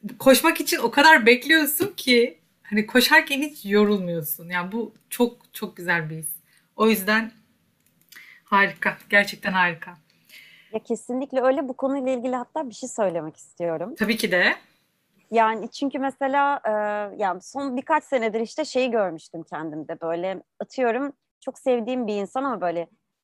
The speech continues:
Speaker 2: bir tık hayranlık da duyduğum. Öyle arkadaşlarımız olur ya böyle, hani çok seversin ama bir, bir yandan böyle onun o gün ne giydiğini, saçının hareketini, işte enerjisini aslında ve aurasını böyle çok ilgi çekici bulduğun insanlar vardır.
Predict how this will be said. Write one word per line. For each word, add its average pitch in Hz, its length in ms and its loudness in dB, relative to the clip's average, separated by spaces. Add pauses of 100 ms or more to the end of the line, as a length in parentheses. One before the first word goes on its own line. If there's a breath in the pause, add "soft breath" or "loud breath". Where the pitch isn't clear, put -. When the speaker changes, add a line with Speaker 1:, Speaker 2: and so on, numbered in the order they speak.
(440)
Speaker 2:
bir 294 120 -8
tık - 140 -6
hayranlık 247 680 2
da 170 120 -2
duyduğum. 156 500 -8
Öyle 277 200 2
arkadaşlarımız 247 680 -2
olur 240 160 0
ya 196 160 -2
böyle, 160 140 -2
hani 165 120 -6
çok - 160 -12
seversin 262 340 -2
ama 214 360 0
bir, 208 220 -6
bir 262 60 0
yandan 262 380 4
böyle 262 160 6
onun 269 240 2
o 247 140 2
gün 262 180 0
ne 269 60 0
giydiğini, 277 880 0
saçının 277 320 -2
hareketini, 285 540 -2
işte - 180 -2
enerjisini 277 760 -2
aslında 220 320 -4
ve 214 60 4
aurasını 269 500 0
böyle 269 280 -2 (420 soft breath)
çok - 160 -10
ilgi 277 240 2
çekici 247 360 -4
bulduğun 262 320 0
insanlar 254 560 -2
vardır. 202 380 -4